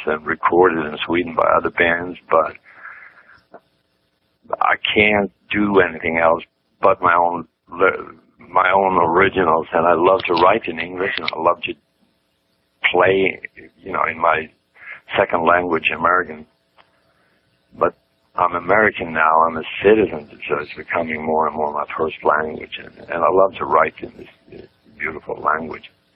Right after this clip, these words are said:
and, and to put down the words and just find some great lyrics for, for some cool, simple chords.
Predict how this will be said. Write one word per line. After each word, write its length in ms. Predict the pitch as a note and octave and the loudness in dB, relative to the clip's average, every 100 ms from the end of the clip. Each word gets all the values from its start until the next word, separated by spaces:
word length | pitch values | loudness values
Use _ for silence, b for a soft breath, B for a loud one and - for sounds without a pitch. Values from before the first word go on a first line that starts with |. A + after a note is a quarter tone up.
| - | -18
and, 240 | D2+ C2+ D2 | -18 -14 -12
and 240 | D#2 - - | -14 -14 -14
to 120 | F2 - _ b b b b b b b b b b _ - | -14 -16 _ b b b b b b b b b b _ -4
put 180 | G2 - | -2 2
down 280 | G2 F2 E2 | 2 0 -2
the 80 | D2 | -2
words 400 | - D#2+ E2 D#2+ - - | 2 2 2 -2 -6 -6
and 440 | - C#2+ C#2 - - | -8 -12 -14 -12 -2
just 200 | F#2+ - - - | -2 0 -4 -2
find 460 | F2+ F2 F2 E2+ D#2+ | 2 2 0 -4 -6
some 180 | D#2 D#2 | -6 -2
great 320 | D#2+ D#2+ E2 - - | 0 0 0 -6 0
lyrics 380 | E2 D#2+ D#2 - - | 2 2 0 -2 0
for, 340 | D#2+ D#2 D2+ C#2+ - | 2 4 2 -2 -6
for 100 | - - | -6 -4
some 160 | D2 - D2 | -4 -2 0
cool, 320 | D#2+ D#2+ D2+ D2 | 2 0 0 -4
simple 280 | D#2 D2 C#2+ | -6 -2 -2
chords. 380 | - E2 F2+ D#2 | 0 4 4 2